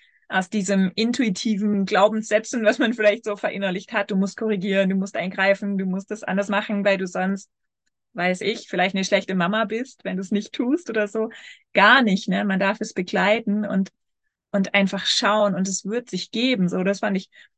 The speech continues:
voll, also ist mir auch so hängen geblieben, dass du geschrieben hast, so, "Was denken wir denn, dass er immer noch mit Paar und zwanzig oder so gegessen sagt?" oder so, ne? Also man wird ja mitkriegen,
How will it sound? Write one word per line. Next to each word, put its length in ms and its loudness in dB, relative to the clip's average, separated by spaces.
voll, 180 -4
also 240 2
ist 180 0
mir 160 4
auch 80 -2
so 100 2
hängen 280 4
geblieben, 360 0
dass 140 -6
du 80 -6
geschrieben 400 -4
hast, 240 -4
so, 160 -4
"Was 180 -4
denken 300 0
wir 80 -2
denn, 220 2
dass 200 0
er 120 0
immer 180 -4
noch 160 -4
mit 220 -4
Paar 180 2
und 80 0
zwanzig 400 0
oder 160 -2
so 160 -6
gegessen 500 -4
sagt?" 360 -4
oder 180 0
so, 200 2
ne? 180 4
Also 240 2
man 220 0
wird 200 -4
ja 100 0
mitkriegen, 880 -4